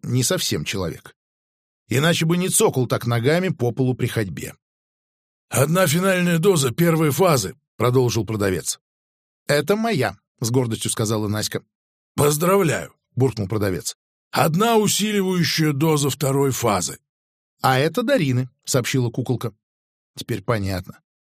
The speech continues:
Дарина до сих пор на начальном этапе, потому и разговорчивая. Значит, жницей не останется. Пойдёт на третью фазу. Станет стражей,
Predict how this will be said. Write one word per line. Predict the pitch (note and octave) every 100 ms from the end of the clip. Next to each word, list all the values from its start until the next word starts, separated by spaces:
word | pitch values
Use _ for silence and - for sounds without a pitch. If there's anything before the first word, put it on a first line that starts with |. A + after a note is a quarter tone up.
| _ _
Дарина | - C3 G#3 G3
до | E3
сих | - -
пор | D#3+ D#3
на | D3
начальном | C3+ A#2+ D3 C3+ C3
этапе, | A#2 D3 C3 - _ _ _ -
потому | A2+ A2+ B2+
и |
разговорчивая. | A#2+ G2+ A2+ A#2 G#2+ - - - _ _ _ _ _
Значит, | - G2 E3 F3 D#3+
жницей | G#2+ C3+ D#3+ F3+ G#3+ G3+
не | C3+
останется. | C3 B2 - - - - - _ _ _ _ _ _ -
Пойдёт | F#2 A2+ C3+
на | B2+
третью | A2+ B2+ - F2+
фазу. | F2 D2+ - _ _ _ _ _ _
Станет | - D3+ E3 E3
стражей, | - - D#3 F3 A#2+ F2